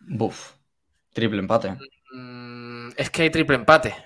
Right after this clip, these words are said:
Speaker 2: Es que aparece primero el de Francis Rumbamor, dice, "Polen blanquiazules, buenas noches, grandiosos y grandiosas. A las veintidós cincuenta y nueve". Pero es que a las veintidós cincuenta y nueve también,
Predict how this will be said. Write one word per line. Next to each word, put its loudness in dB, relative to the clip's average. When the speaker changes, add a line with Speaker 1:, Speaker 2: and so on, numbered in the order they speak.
Speaker 2:
Es -2
que 8
aparece 8
primero 4
el 2
de -2
Francis 0
Rumbamor, 2
dice, -4
"Polen 4
blanquiazules, -2
buenas 2
noches, -4
grandiosos -4
y -2
grandiosas. -2
A 0
las 0
veintidós -4
cincuenta -4
y -2
nueve". -2
Pero 0
es -4
que -2
a 4
las 0
veintidós -4
cincuenta -6
y -4
nueve -2
también, -2